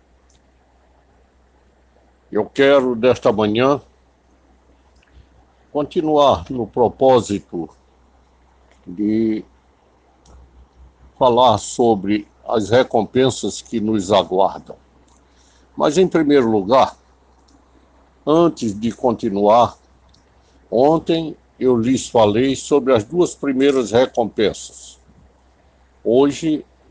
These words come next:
antes de falar das três últimas, eu quero trazer em memória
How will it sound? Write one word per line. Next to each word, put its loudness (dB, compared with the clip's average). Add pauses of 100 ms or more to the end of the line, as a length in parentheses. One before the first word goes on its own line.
(520)
antes 0
de -2
falar 2
das -2
três -2
últimas, -4 (880)
eu 0
quero 0
trazer 0
em 0
memória 0